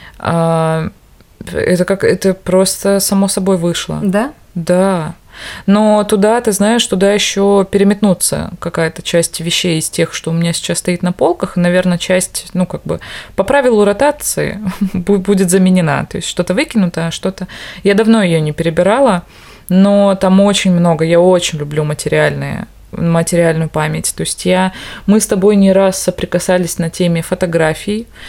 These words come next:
Speaker 1: Я знаю ценность и понимаю ценность фотографий, но для меня не всег-, не все моменты ценны. Но какие-то истории безоговорочно должны быть запечатлены, это сто процентов.
Speaker 2: Мгм.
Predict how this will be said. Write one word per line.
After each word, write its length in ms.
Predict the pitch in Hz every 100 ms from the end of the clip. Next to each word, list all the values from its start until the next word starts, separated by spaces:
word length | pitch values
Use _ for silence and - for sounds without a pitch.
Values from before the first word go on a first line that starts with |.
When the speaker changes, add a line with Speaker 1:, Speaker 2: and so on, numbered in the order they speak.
| - -
Speaker 1:
Я 200 | 185 190
знаю 420 | 190 196 190 170 160
ценность 580 | - 185 170 165 - -
и 20 |
понимаю 420 | - 175 175 165
ценность 380 | 156 175 165 -
фотографий, 580 | - 175 170 214 269 208
но 120 | 175
для 160 | 165 170
меня 180 | 175 202
не 120 | 196
всег-, 300 | - 185 165
не 120 | 190
все 200 | 190 -
моменты 460 | 196 180 190 214 190
ценны. 540 | - 190 180 165 135 - - -
Но 160 | 190
какие-то 500 | 190 175 240 269 214 185
истории 380 | - 226 254
безоговорочно 760 | 214 175 170 170 190 208 - 165
должны 260 | 160 170
быть 160 | 170 170
запечатлены, 640 | 160 - - 180 190 214
это 140 | 185 -
сто 200 | - 175
процентов. 560 | - - - 220 -
Speaker 2:
Мгм. 400 | 233 202 202 208